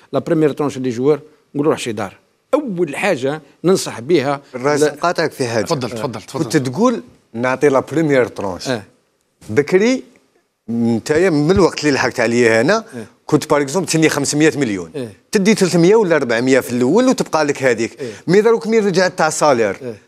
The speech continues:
Speaker 2: كيما قال الامين عوديه،
Speaker 1: مم.
Speaker 2: نجيك انا نقول لك نعطيك أربعمية مليون،
Speaker 1: مم.
Speaker 2: ونعطيك دروك شهر وكل شهر تدي الشهريه تاعك.
Speaker 1: مم.
Speaker 2: تقبل.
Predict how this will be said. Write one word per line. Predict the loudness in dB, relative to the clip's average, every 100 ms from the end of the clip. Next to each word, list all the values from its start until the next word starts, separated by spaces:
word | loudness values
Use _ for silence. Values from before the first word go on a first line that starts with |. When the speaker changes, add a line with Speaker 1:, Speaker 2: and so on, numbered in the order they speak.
| -4
Speaker 2:
كيما | 2 4
قال | 4 2
الامين | 2 2 2 2
عوديه، | 4 2 2 0 0 -6
Speaker 1:
مم. | -12 -12 0
Speaker 2:
نجيك | 2 4 4 4
انا | 2 4
نقول | 4 2
لك | 2
نعطيك | 0 0
أربعمية | 0 2 4 2 2
مليون، | -2 -2 -8 -12
Speaker 1:
مم. | -14 -14 -6 -2
Speaker 2:
ونعطيك | -2 -2 -2
دروك | 0 0 0
شهر | -2 -2 -4 -8 _
وكل | -6 -4 -2
شهر | -2 -4
تدي | -4 -2 2 2 2
الشهريه | 0 2 2 2
تاعك. | 2 0 -2 -6
Speaker 1:
مم. | -18 -20 _ _ _ -20 _ _ _ _ _ -4
Speaker 2:
تقبل. | -2 -2 -4